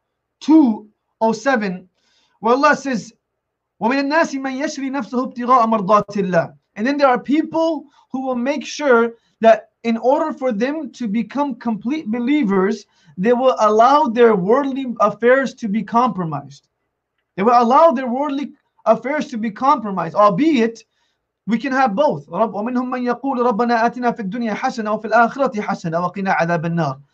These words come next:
In a few verses before, where Allah subhanahu wa ta'ala says that there are people who ask for the best of both worlds. But when they collide and when they, when there's a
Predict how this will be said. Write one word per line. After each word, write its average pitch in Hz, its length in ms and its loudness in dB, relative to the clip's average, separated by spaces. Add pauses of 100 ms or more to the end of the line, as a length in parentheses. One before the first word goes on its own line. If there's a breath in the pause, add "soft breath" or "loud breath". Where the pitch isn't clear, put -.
(200 soft breath)
In 180 100 -2
a 208 220 0
few 254 180 0
verses 240 320 2
before, 240 560 4 (160 loud breath)
where 196 120 2
Allah 233 160 4
subhanahu 233 460 0
wa 180 80 4
ta'ala 233 200 4
says 262 240 -4
that 220 120 0
there 220 120 2
are 226 100 2
people 285 500 -4 (300)
who 233 120 -4
ask 294 380 2 (120)
for 240 100 -4
the 233 100 2
best 277 340 2
of 220 120 -4
both 330 240 0
worlds. 175 420 -8 (440)
But 247 140 0
when 262 340 2 (640)
they 214 140 -2
collide 269 720 2
and 208 100 -8
when 254 140 -6
they, 247 140 -2 (100)
when 233 160 -4
there's 240 220 -2
a - 40 -16